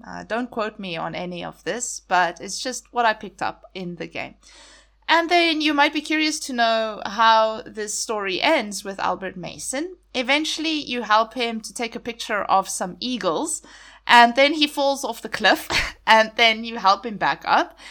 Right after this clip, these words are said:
And after that, he decides to, uh, uh, that he had enough of wildlife photography, and again, he doesn't give you anything. <laughs>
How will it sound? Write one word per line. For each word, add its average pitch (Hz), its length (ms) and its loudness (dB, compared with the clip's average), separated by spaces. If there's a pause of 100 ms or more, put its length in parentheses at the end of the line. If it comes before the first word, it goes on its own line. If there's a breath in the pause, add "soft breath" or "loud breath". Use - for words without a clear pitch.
(340 loud breath)
And 226 600 10 (300)
after 254 340 8
that, 202 260 8
he 226 80 -10
decides 220 600 2 (100)
to, 202 420 -2
uh, 208 160 -2 (460)
uh, 143 300 0
that 190 180 0
he 208 80 -8
had 190 220 4
enough 202 420 -2
of 190 260 -2
wildlife 185 460 4
photography, 208 800 -4
and 226 320 8
again, 285 300 4
he 269 80 -6
doesn't 240 280 0
give 233 140 -4
you 185 120 -2
anything. 175 640 -4
<laughs> - 40 -18